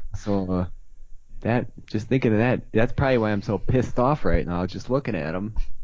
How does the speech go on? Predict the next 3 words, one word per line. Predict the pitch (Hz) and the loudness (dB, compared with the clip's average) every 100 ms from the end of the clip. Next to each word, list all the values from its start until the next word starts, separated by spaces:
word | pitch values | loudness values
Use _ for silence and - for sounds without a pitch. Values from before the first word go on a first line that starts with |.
| - - - - - - - - | -2 -4 -8 -14 -18 -18 -16 -12
I | - 135 | -6 2
think, | 214 220 - - - | 4 4 2 -8 -10
<sighs> | - - - - - - - - - - - | -14 -8 -8 -8 -10 -14 -14 -16 -14 -12 -12